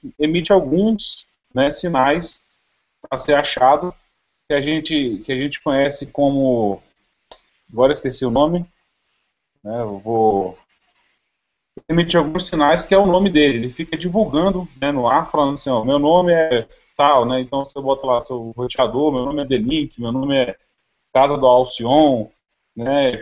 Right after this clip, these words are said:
Chamado de S S I D, ligado? Tá? Aí, é, essa divulgação desse nome,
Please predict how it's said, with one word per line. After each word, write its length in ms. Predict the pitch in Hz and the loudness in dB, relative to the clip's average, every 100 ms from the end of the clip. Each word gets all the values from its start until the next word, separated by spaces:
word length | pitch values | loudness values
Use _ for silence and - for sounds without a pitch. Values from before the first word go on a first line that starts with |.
| - | -10
Chamado 340 | - 143 143 143 | -8 -2 0 2
de 80 | |
S 240 | 143 147 151 | 0 0 -4
S 200 | 139 151 | -2 -2
I 120 | 135 | -2
D, 160 | 117 147 | -2 -2
ligado? 460 | 113 127 151 165 - _ _ _ _ _ _ _ | 2 2 2 -2 -14 _ _ _ _ _ _ _
Tá? 440 | 131 120 127 - - | -2 0 0 -2 -6
Aí, 440 | 123 135 160 165 - _ _ _ _ - | -4 -2 -4 -6 -16 _ _ _ _ -4
é, 220 | 139 139 | 0 2
essa 180 | - 185 | 0 -4
divulgação 640 | 180 190 185 170 - 151 | -2 2 4 2 0 -4
desse 300 | 143 147 180 | -4 -6 -6
nome, 480 | 170 165 202 220 | -2 0 0 -4